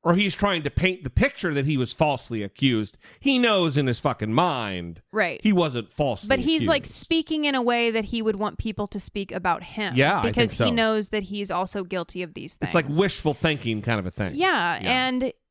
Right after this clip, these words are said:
Speaker 2: I don't, you, you could just say, "I don't have a comment on John Travolta."
Speaker 1: Right.
Speaker 2: <laughs>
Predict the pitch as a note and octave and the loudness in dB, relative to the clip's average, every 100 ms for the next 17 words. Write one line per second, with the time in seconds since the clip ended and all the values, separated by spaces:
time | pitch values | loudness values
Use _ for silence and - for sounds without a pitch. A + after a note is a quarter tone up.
0 | - B3 E4 F4+ B3+ B3+ C#4+ C4+ E4 D#4 | -2 0 2 0 -2 -6 -2 0 0 0
1 | E4 - D4+ B3 C#4 C#4+ C#4+ - - D4 | 0 2 2 2 0 0 0 -2 -2 0
2 | A3 E3+ G3 F#3+ F3 F#3 F3 - - G3+ | 0 -2 -4 -4 -6 -8 -10 -8 -10 -12
3 | - - _ _ - - - C3 G#2+ - | -16 -20 _ _ -14 -6 0 0 0 -2
4 | A#3+ | -6